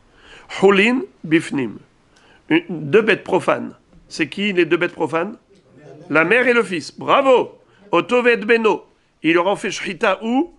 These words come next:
Dans le Beth Amikdash. Shnehem psulim. C'est qui qui est pasoul ? Les deux. Pourquoi ? Parce que c'est hulin shenishhatu ba'azara. On n'a pas le droit d'en profiter. Qui est-ce qui va recevoir malkout ?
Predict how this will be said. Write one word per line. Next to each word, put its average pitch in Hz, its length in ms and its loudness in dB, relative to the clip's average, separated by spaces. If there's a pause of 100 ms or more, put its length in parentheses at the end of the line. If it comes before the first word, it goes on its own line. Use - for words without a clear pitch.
(220)
Dans 147 300 0
le 262 60 0
Beth 247 140 0
Amikdash. 226 760 -2 (520)
Shnehem 220 440 0
psulim. 208 540 -4 (580)
C'est - 160 0
qui 226 160 -2
qui 214 140 -6
est 208 240 2
pasoul ? 208 500 -2 (200)
Les 214 180 0
deux. 214 340 0 (300)
Pourquoi ? 180 640 -2 (440)
Parce 131 320 -12
que 214 360 -2 (240)
c'est - 340 -8
hulin 185 260 0
shenishhatu 180 640 -4
ba'azara. 185 640 -2 (320)
On 151 60 -6
n'a 156 80 -2
pas 196 120 0
le 185 60 0
droit 190 160 2
d'en 185 120 0
profiter. 208 560 -6 (3250)
Qui 233 140 0
est-ce 247 120 2
qui 202 280 2
va 185 100 6
recevoir 180 380 2
malkout ? 175 520 0